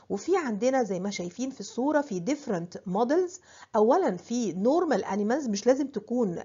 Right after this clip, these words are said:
انيمالز عندها تيومر، زي، آه، بنعمل اندكشن بالدوكسيوروبوسين او الدوكس، في كمان السايكلوفوسفامايد، وفي كمان الفايف فلورويوراسيل والميثوتريكسيت، واحيانا كمان بيعملوا كومباينيشن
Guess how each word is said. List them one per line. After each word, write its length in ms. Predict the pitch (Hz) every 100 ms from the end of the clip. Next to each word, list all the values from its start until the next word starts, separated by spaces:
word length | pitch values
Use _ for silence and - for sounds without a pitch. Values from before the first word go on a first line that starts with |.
| -
انيمالز 380 | 240 208 175 156
عندها 400 | 160 165 247 202
تيومر، 440 | - 208 247 403 415 - - -
زي، 440 | 190 208 320 240 -
آه، 180 | 185 175
بنعمل 520 | 175 196 240 233 208
اندكشن 520 | 196 185 226 - 196
بالدوكسيوروبوسين 1200 | 165 208 196 160 220 247 - 180 175 170 - 220 339
او 160 | -
الدوكس، 500 | 165 156 302 - - - - -
في 140 | - 359
كمان 440 | 302 196 226 233
السايكلوفوسفامايد، 1600 | 208 190 180 - 240 311 233 185 180 - 170 156 190 247 269 208
وفي 340 | - 190 -
كمان 320 | 240 180 185 220
الفايف 440 | 202 226 285 294
فلورويوراسيل 1000 | 208 220 220 175 160 175 - 233 240 247 - _
والميثوتريكسيت، 1000 | 185 196 294 262 208 175 - 254 381 - - -
واحيانا 480 | - - 359 349
كمان 320 | 254 208 285 254
بيعملوا 440 | 196 185 233 254
كومباينيشن 920 | 247 277 302 208 185 202 285 - 269